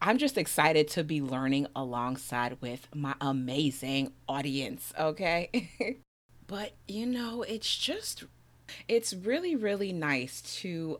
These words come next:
find people with real integrity, real character out here collecting these coins. It's literally the reason why I created this platform, right?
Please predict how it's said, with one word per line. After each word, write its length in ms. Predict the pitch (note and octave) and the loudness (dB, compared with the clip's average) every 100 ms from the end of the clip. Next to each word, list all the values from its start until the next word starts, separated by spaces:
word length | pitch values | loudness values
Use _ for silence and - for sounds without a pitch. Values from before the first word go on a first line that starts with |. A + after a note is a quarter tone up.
| - | -10
find 600 | - - G3 G3+ G#3 G#3 | -18 -6 0 0 -2 -6
people 580 | - D3+ - C#3 C3+ - | -6 -6 -2 0 0 0
with 260 | C#3+ C3+ - | -2 -4 -6
real 260 | D#3+ G3+ G#3+ | -2 0 0
integrity, 720 | G#3 - D3+ D3+ D3 C#3+ C#3+ - - - | -2 -4 -4 -2 0 0 0 -6 -20 -12
real 340 | C3 D3+ F#3+ G#3 | -2 0 2 0
character 800 | - F#3 D3+ D3+ D3 C3+ C3+ D#3+ - - - - _ | -4 -4 -4 -4 -2 -2 -2 -6 -20 -20 -20 -20 _
out 220 | - G#3+ G#3+ | 0 0 0
here 160 | B3+ | -2
collecting 460 | A#3 B3+ A#3 A3+ A#3+ | -2 0 -2 0 -2
these 160 | A#3 | -2
coins. 440 | - - C4+ F3 D3 | -4 0 2 0 -4
It's 180 | F3+ - | -6 -6
literally 520 | G3 G#3+ C#4+ C4+ A#3 | -2 0 0 0 -2
the 100 | G#3 | -4
reason 360 | E3 E3+ E3+ E3+ | -4 -4 -4 -4
why 160 | D#3+ D#3+ | -2 -4
I 40 | |
created 400 | D3+ D3+ C#3+ C3+ | -2 0 0 -2
this 160 | B2 - | -10 -14
platform, 640 | - C3+ B2+ - C#2 - - | -12 -12 -12 -14 -16 -16 -14
right? 360 | D#3 D#3+ F3 | -8 -6 -6